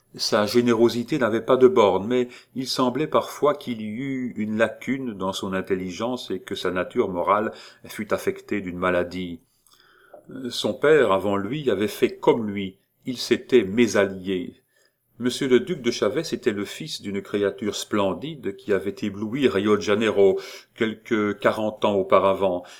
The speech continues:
et qui était soupçonné d'avoir du sang mêlé dans les veines. Ce roman de fougueux amour avait eu un dénouement sombre, sur lequel planait du reste le mystère le plus complet.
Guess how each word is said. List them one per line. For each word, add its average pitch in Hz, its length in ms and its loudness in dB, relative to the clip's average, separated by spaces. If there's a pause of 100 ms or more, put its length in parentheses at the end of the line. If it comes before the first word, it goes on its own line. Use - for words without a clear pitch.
(160)
et 127 280 4
qui 127 140 -2
était 131 340 0
soupçonné 113 960 0
d'avoir 92 520 -2
du 98 120 -8
sang 95 280 -4
mêlé 95 460 0
dans 90 160 -2
les 92 120 0
veines. 87 540 -2 (880)
Ce - 240 -6
roman 104 580 0
de 85 140 -6
fougueux 113 480 -4
amour 131 540 0 (220)
avait 123 340 2
eu 131 100 -2
un 117 80 0
dénouement 110 480 -4
sombre, 92 760 -2
sur - 220 -6
lequel 104 400 -2
planait 95 300 -4
du 87 120 -6
reste 104 360 -2
le 82 180 -6
mystère 92 400 -4
le 87 120 -4
plus 92 160 -10
complet. 90 600 -2